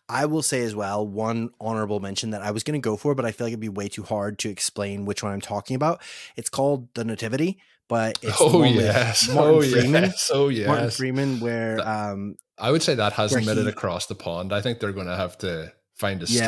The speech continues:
Speaker 2: stream
Speaker 1: I
Speaker 2: of
Speaker 1: don't
Speaker 2: it.
Speaker 1: think they've seen that over
Speaker 2: It
Speaker 1: in
Speaker 2: was on,
Speaker 1: America,
Speaker 2: it was
Speaker 1: but,
Speaker 2: on
Speaker 1: like, it's
Speaker 2: Netflix. If anyone has a V-, a V P N, get onto the U K Netflix. Nativity is awesome.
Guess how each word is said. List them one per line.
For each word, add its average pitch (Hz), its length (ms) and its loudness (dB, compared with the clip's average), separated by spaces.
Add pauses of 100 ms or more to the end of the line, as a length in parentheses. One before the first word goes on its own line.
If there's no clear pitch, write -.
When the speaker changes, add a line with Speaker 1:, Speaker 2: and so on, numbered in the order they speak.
(100)
Speaker 2:
stream 98 100 -2
Speaker 1:
I 123 60 4
Speaker 2:
of 131 40 4
Speaker 1:
don't 151 120 4
Speaker 2:
it. 135 40 -4
Speaker 1:
think 139 140 -2
they've 123 180 0
seen 117 300 0
that 135 240 0
over 120 240 0
Speaker 2:
It - 20 2
Speaker 1:
in 117 60 2
Speaker 2:
was 113 100 2
on, 127 120 6
Speaker 1:
America, 143 160 0
Speaker 2:
it 123 60 2
was 123 120 4
Speaker 1:
but, 147 60 4
Speaker 2:
on 143 160 2
Speaker 1:
like, 95 120 2
it's - 180 0
Speaker 2:
Netflix. 110 260 -2
If 110 120 -2
anyone 123 240 -2
has 113 160 -2
a 101 60 -4
V-, 92 340 -6
a 87 80 -10
V 90 160 -8
P 90 180 -6
N, 85 440 -6
get 92 180 -4
onto 90 220 -6
the 90 80 -12
U 82 160 -8
K 87 160 -8
Netflix. 82 480 -10
Nativity 110 520 -4
is 92 220 -4 (100)
awesome. 87 540 -8